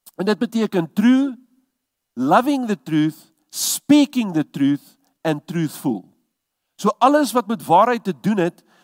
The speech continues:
word vir ons hierin verte-, word hierin verteenwoordig. Dit verteenwoordig alles wat aanvaarbaar is vir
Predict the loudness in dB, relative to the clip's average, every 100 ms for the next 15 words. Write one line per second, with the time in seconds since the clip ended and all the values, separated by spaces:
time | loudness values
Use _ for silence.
0 | _ 0 2 2 -2 -2 -4 -4 -4 -6
1 | -10 _ _ -8 -8 -4 -2 0 0 -2
2 | -2 -4 -6 -4 -2 0 -2 -2 -10 -16
3 | _ _ _ -4 -2 -2 -2 -2 0 0
4 | 0 -2 -8 _ 0 0 2 0 0 -2
5 | -2 2 4 6 4 4 2 2 0 0
6 | -6 -14 _ _ _ _ _ _ _ _
7 | _ _ 0 0